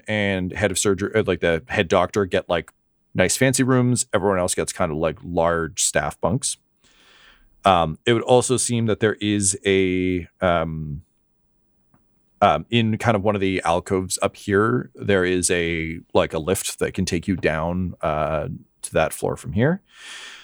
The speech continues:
Beyond that is the engine room, which takes up kind of the bulk of the space under the sanctuary gardens. Um,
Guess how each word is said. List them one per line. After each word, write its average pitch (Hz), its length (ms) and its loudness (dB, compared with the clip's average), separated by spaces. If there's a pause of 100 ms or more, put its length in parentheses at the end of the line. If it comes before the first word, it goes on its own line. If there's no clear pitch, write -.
(600)
Beyond 127 380 6
that 139 360 4
is 110 260 -4
the 107 100 -2
engine 139 260 4
room, 175 280 2 (360)
which 107 240 4
takes 104 240 2
up - 260 2
kind 107 320 0
of 90 140 -4
the 107 100 0
bulk 107 480 2
of 120 100 -4
the 120 80 0
space - 600 0
under 98 380 2
the 98 100 -8
sanctuary 113 500 2
gardens. 131 800 0
Um, 78 480 0